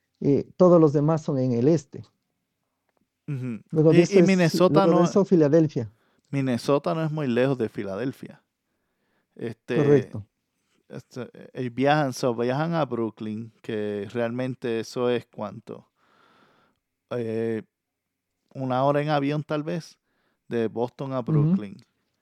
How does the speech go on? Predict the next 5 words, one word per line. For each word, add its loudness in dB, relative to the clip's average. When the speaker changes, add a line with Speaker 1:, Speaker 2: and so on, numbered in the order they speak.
Speaker 2:
De -2
Brooklyn -4
a, 0
a -4
Minnesota, -4